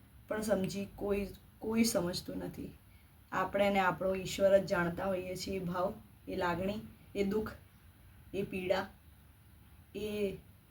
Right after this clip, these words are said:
જે હશે એ આપણો ને આપણો ઈશ્વર જ જાણતા હોઈએ છીએ. પણ આપણે પ્રયત્ન કરીએ છીએ કે,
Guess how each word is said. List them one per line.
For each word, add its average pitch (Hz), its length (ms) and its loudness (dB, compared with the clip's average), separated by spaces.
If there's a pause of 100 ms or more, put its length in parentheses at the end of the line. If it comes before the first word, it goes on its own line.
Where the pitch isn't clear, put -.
(100)
જે 233 340 10
હશે 196 340 4
એ 180 560 0
આપણો 180 380 0
ને 190 100 -2
આપણો 175 260 -2
ઈશ્વર 185 420 -6
જ 165 60 -4
જાણતા 170 360 -6
હોઈએ 175 280 -4
છીએ. 269 180 -6 (1080)
પણ 233 140 4
આપણે 214 280 4
પ્રયત્ન 208 480 10
કરીએ 208 320 6
છીએ 185 200 0
કે, 185 360 0